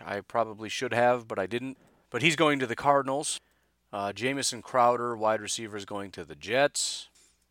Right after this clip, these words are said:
Malik Jackson, who was rumored to be, uh, going to the Packers, or at least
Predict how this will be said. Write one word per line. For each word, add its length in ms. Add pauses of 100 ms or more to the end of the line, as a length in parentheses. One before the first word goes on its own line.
(200)
Malik 260
Jackson, 600
who 120
was 160
rumored 360
to 120
be, 580
uh, 460 (160)
going 260
to 80
the 80
Packers, 460
or 80
at 80
least 280